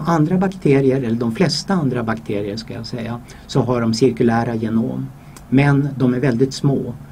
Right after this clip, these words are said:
De är bara mellan noll komma femtioåtta och två komma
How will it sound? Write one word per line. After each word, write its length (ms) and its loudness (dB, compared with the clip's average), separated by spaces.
De 120 2
är 60 2
bara 380 0
mellan 400 2
noll 220 0
komma 240 -2
femtioåtta 680 -2
och 220 -6
två 260 -6
komma 220 2